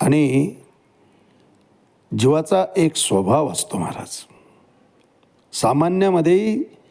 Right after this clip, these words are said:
प्रापंचाच्या बाबतीतसुद्धा हाच नियम असतो की आपण जर विचारलं, "अहो, किती धावपळ करता, अजूनही तुम्ही आराम करत नाही," असं नाही. "नाही, नाही," म्हटले, "हे थोडं आता इतकं झालं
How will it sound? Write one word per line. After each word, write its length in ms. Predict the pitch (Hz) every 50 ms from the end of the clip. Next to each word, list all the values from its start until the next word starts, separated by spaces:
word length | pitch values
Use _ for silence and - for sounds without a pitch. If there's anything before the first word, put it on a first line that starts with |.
| _ _ _ _ _ _ _ - -
प्रापंचाच्या 600 | 135 135 - - 185 190 - 220 208 - 226 220
बाबतीतसुद्धा 840 | 196 185 160 - - 202 - - 202 175 175 208 214 226 - - - - -
हाच 380 | - - - - 214 214 -
नियम 300 | 240 233 214 180 160 147
असतो 240 | 120 110 - - - - - - _ _ _ _ _ _ _ _ _ _ _ _ _ _ _ _ _ _ _ _ _ _ _ _ _ _ _ _ _ _ _ -
की 60 | -
आपण 280 | - - - - 185 190
जर 100 | 185 190
विचारलं, 400 | 180 185 165 170 175 170 170 170
"अहो, 180 | 165 180 190 185
किती 260 | - 165 156 - 294
धावपळ 380 | 311 330 208 160 156 160 160 147
करता, 680 | 135 160 143 123 - 151 143 139 143 143 143 143 - - - - -
अजूनही 460 | 113 117 131 170 190 196 196 196 190
तुम्ही 260 | 185 - 185 180 175
आराम 260 | 165 151 143 147 147
करत 220 | 143 - 143 139 135 -
नाही," 120 | 139 139 127
असं 220 | 123 117 - 127
नाही. 120 | 120 123 123 - - - - -
"नाही, 180 | 135 131 165 190
नाही," 180 | 175 160 160
म्हटले, 200 | 160 147 123 127 117 120 - - - - - - - - -
"हे 100 | 147 147 - -
थोडं 240 | 165 208 214 226 214
आता 240 | 202 190 - 208
इतकं 420 | 202 - - 165 160 - - 214 196
झालं 440 | 156 139 170 233 220 185 139 131